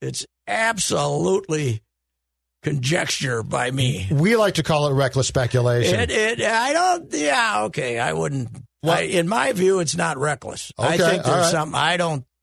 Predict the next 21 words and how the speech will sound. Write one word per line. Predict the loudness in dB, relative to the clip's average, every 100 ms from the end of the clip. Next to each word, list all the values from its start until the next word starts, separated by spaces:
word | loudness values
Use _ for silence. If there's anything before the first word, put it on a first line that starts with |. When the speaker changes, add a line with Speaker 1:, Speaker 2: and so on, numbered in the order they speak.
| -6 -4 0
Speaker 2:
Okay, | 2 2
that's | 2 0
good. | 2 2 2
Speaker 1:
I | 0 0
don't | 0
think | 0 0
he's | 0 0
wed | 0 0 0 -4
to | -6
this | -6 -6
collection, | -8 -6 -8 -8 -14 -12
this | -6 -6
Speaker 2:
I'm | -4
Speaker 1:
team. | -4
Speaker 2:
sure | -2
he's | -4 -6
not. | -6 -6 -10 _
Speaker 1:
Well, | -8 -6
'cause, | -4 -6
you | -6 -6
know, | -6